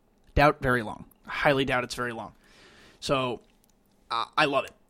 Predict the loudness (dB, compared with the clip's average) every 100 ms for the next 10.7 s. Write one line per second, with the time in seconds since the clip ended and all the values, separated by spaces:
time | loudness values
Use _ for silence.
0 | _ _ _ _ -2 -2 -2 -4 -4 -8
1 | -10 -4 -4 -4 -6 -10 -8 -6 -6 -2
2 | -2 -2 -4 -6 -8 -20 -20 _ _ _
3 | -14 -12 -12 -10 -10 -10 -6 -4 -6 -10
4 | -14 -14 -14 -12 -12 -14 -20 -2 4 6
5 | 6 6 2 4 0 0 -2 -2 -4 _
6 | -12 -12 -12 -16 -16 _ _ -14 -6 -4
7 | -4 -8 -6 -6 -8 -10 -14 _ -20 -20
8 | -20 -12 -10 -10 -14 -20 _ _ _ _
9 | _ _ _ _ _ _ _ _ _ _
10 | _ _ _ _ -8 -6